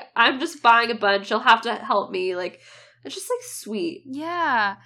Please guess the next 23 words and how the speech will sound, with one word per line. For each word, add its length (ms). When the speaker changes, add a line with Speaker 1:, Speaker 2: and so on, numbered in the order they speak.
Speaker 2:
Well, 160
and, 80
like, 220
Harry 640
at 160
that 220
point 340
had 200
never 520
had 340
a 80
friend 600
or 100
been 200
treated 460
very 220
Speaker 1:
Oh, 60
I 40
Speaker 2:
nicely 400
Speaker 1:
know. 60
Speaker 2:
by 140
anyone. 460
And, 220